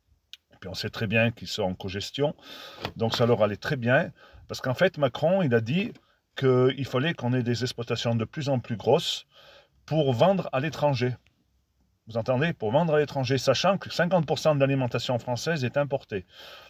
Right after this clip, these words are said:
Donc, il veut qu'on crée de la croissance du P I B en vendant notre agriculture à l'étranger au prix fort, des produits de bonne qualité, et qu'on importe au prix faible,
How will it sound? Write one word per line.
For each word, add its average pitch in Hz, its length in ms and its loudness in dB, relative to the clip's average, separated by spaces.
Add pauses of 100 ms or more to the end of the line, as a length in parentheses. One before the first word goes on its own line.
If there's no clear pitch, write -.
(100)
Donc, 147 240 2
il 175 80 2
veut 165 340 6 (880)
qu'on 151 180 0
crée 202 300 2
de 165 40 -2
la 160 100 4
croissance 190 840 0 (280)
du 101 160 -14
P 185 240 -2
I 175 60 0
B 131 80 0 (340)
en 123 160 -2
vendant 185 400 6
notre 151 180 0
agriculture 139 560 -4
à 123 40 2
l'étranger 123 580 0
au 107 160 2
prix - 180 -6
fort, 165 540 2
des 101 140 -12
produits 110 420 -2
de 90 80 -14
bonne 147 240 -2
qualité, 147 540 -2 (320)
et 120 80 -4
qu'on 143 200 0
importe 175 520 2
au 139 60 0
prix 135 220 -6
faible, 127 480 -2